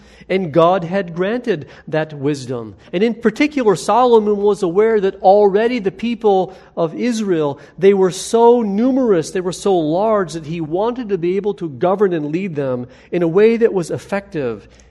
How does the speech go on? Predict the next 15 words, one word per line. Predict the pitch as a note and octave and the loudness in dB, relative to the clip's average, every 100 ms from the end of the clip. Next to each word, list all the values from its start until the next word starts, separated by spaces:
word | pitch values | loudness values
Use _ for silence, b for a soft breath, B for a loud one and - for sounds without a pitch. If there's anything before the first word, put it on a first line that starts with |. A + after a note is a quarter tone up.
| b | b
in | G#3+ | -4
a | |
way | E3 C3 B2 B2+ - B B | -2 0 -2 -4 -10 B B
that | D3 | -10
was | F#3+ F3 | -8 -8
wise. | F#3+ A#3+ A3 A2+ G2+ - - | -4 -4 -6 -10 -14 -20 -12
And | E3 | -10
so | D3 C#3 | -6 -6
he | D3 | -4
determined | A3 G3+ G3 A#3+ F#3+ E3+ F#3+ - B B | -2 -2 -2 -2 0 -2 -4 -12 B B
that | D#3+ | -2
it | F3 | -2
was | D3+ C#3 | -4 -4
necessary | D3 A3+ - A#3 - E3+ E3+ | -2 -2 -2 -6 -4 -4 -4
to | E3 E3+ | -6 -6